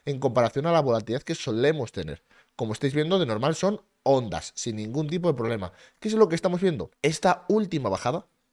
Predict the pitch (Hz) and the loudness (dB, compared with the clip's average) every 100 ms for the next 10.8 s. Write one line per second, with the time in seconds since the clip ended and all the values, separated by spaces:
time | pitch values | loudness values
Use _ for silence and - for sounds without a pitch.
0 | _ - 123 139 127 131 135 123 120 117 | _ -12 -6 -4 -4 -4 0 0 0 0
1 | 123 123 113 151 202 - 104 139 - 92 | 0 2 4 4 2 0 -4 -4 -4 -2
2 | 156 - - - 101 104 104 98 98 95 | -2 -4 -8 -8 -6 -4 -4 -6 -6 -8
3 | - 104 104 107 107 - 185 175 - 131 | -8 -10 -6 -6 -6 -6 -4 -4 0 4
4 | 156 196 196 - - _ _ 175 - 175 | 6 6 2 -6 -20 _ _ -6 -4 -2
5 | 175 160 143 151 170 156 170 175 170 180 | -2 -2 -4 -4 -6 -2 -2 -2 0 0
6 | 170 - 175 165 160 - _ 208 196 156 | 0 -2 0 2 0 -8 _ 4 4 2
7 | 90 - - 156 165 190 139 117 - 170 | -8 -8 -4 -4 -4 -6 -6 -4 -2 -2
8 | 165 156 131 131 - - 160 180 156 120 | 0 -2 -2 -6 -10 -2 -2 0 -2 -2
9 | - 151 156 - 170 160 _ - 117 156 | -2 -4 -4 -4 -4 -4 _ -12 -4 -4
10 | - - 127 107 98 98 117 82 | -4 -6 -2 -2 -2 -2 -2 -4